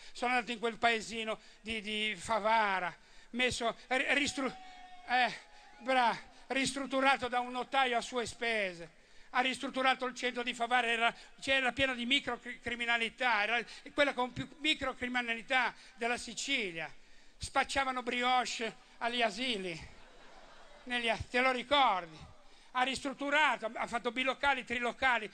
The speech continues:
un notaio, uno come te, uno come me, come, come voi, coi suoi soldi. E adesso invita persone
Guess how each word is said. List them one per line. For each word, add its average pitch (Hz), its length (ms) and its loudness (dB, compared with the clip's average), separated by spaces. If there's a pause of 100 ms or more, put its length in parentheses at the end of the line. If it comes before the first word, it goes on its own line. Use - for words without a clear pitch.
(140)
un 294 180 -6
notaio, 285 460 4
uno 277 160 -2
come 277 300 0
te, 277 260 6
uno 226 220 -4
come 247 240 0
me, 247 340 4
come, 208 340 -6
come 208 220 -6
voi, 196 500 -4 (440)
coi 262 120 0
suoi 294 220 0
soldi. 196 640 2 (680)
E 277 100 0
adesso 277 640 2
invita 277 540 0
persone 262 600 0